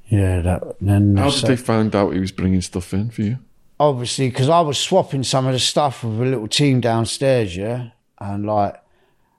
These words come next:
Speaker 1: 'cause I was smoking that spice at the time, yeah? I was swapping the weed for spice, yeah? Because the spice didn't come up in the piss test and I couldn't afford to get no piss test or I wouldn't get my parole. But, so that's what I was doing, but they just wanted it, all of it, you know what I mean? Like, so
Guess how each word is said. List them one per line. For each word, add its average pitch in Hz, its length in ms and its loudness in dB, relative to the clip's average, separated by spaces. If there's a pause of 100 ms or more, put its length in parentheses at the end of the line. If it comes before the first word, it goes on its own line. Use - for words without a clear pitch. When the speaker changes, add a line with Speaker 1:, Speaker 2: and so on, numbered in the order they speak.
(160)
Speaker 1:
'cause 107 120 -4
I 113 80 2
was 123 100 0
smoking 123 400 0
that 110 160 -4
spice 123 460 -2
at 73 100 -14
the 92 80 -12
time, 95 380 -6
yeah? 120 280 -4 (120)
I 110 80 0
was 117 120 0
swapping 123 380 -2
the 120 60 0
weed 131 260 2
for 110 160 -6
spice, 107 720 -4 (180)
yeah? 110 300 -2 (400)
Because 104 340 0
the 101 80 0
spice 117 380 0
didn't 101 200 -6
come 104 200 0
up 90 140 -6
in 101 80 2
the 95 80 0
piss 120 320 -2
test 87 260 -2
and 90 100 -2
I 87 40 -2
couldn't 135 200 0
afford 113 320 -2
to - 80 -6
get - 200 -4
no 107 120 0
piss 113 320 -2
test 87 240 -4
or 92 100 2
I - 20 2
wouldn't 104 240 2
get - 180 -8
my 92 120 -2
parole. 104 540 -2 (540)
But, 92 320 -2 (240)
so - 180 -2
that's 127 200 0
what 101 100 0
I 104 40 -2
was 107 100 -2
doing, 120 340 0
but 92 200 -4
they 120 120 2
just 117 240 0
wanted 123 240 4
it, 101 60 -6
all 123 280 2
of 85 140 -6
it, 78 140 -12
you 104 100 -10
know 113 120 -4
what 98 60 -6
I - 20 -2
mean? 110 260 2
Like, 92 300 0
so 98 340 -2